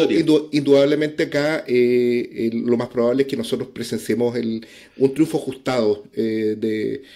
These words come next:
Speaker 2: de Boric. Ahora, eh, b-, estoy, yo sé que estoy irrumpiendo, Sergio, le quería hacer una pregunta a Juan Carlos, pero siga usted mejor, porque en realidad me doy cuenta que estoy, estoy como el,
Speaker 1: Sí.
Speaker 2: estoy, estoy mal, me autocritico.
Speaker 1: Perfecto.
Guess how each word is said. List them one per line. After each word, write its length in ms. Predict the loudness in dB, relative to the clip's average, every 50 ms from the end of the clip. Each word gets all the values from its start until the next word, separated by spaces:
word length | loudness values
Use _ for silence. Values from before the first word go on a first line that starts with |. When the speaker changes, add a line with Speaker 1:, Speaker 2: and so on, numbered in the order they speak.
| -20 _ -4
Speaker 2:
de 100 | 0 2
Boric. 340 | 4 4 4 2 0 -4 -6 -16 -14 -6
Ahora, 580 | 0 4 4 6 6 6 4 4 2 2 0 -4 -8 -10 -8
eh, 360 | -2 0 0 2 2 2 0 -2 -4 -8 -8 -6 2
b-, 320 | 2 0 0 0 -2 -2 -2
estoy, 400 | 0 4 4 4 4 4 0 2
yo 120 | 2 2
sé 160 | 2 2 2 2
que 60 | 2
estoy 220 | 4 6 6 8 8
irrumpiendo, 1300 | 6 6 4 4 4 4 4 6 6 6 8 8 10 10 10 10 10 10 10 10 8 6 4 0 -4 -18 _ -2
Sergio, 280 | 2 2 4 4 4
le 80 | 4 4
quería 180 | 6 8 6
hacer 160 | 6 6 6 4
una 100 | 4 6
pregunta 500 | 8 8 6 6 4 2 2 2 2 0 -4 -12 -14 -6
a 100 | -4 0
Juan 140 | 0 0
Carlos, 240 | 2 4 4 4 6 6
pero 100 | 6 6
siga 200 | 6 6 4 4
usted 200 | 4 6 6 6
mejor, 320 | 6 6 -2 -4 -4 -4 -10 -20 _ _ _ -8
porque 220 | -8 -6 -4 -2
en 60 | 0
realidad 280 | 0 2 2 2 0 2
me 60 | 0
doy 100 | 0 0
cuenta 280 | 0 -2 -4 -2 -2 -4
que 60 | -4
estoy, 560 | -4 -2 -2 0 2 2 0 0 -2 -4 -8 -18 _ _ _ _ _ _ _
estoy 160 | -4 -2 -2
como 180 | 0 0 0
el, 380 | 0 2 0 0 -2 -4 -10 -14 -16 -16
Speaker 1:
Sí. 200 | -12 -6 -4 -2
Speaker 2:
estoy, 160 | -2 -2 -4 -6 -12 -20 -20 -10
estoy 160 | 0 2 2 2
mal, 240 | 2 0 -2 -4
me 220 | -4 -2 0 4 2
autocritico. 520 | 4 4 2 0 2 2 0 0 -2 -2 -10 -12 _ _ _ _ _ _ _ _ _ _ _ _ _ _ _ _ _ _ -20 -10 -8
Speaker 1:
Perfecto. 520 | -8 -6 -6 -6 -8 -8 -8 -8 -20 -20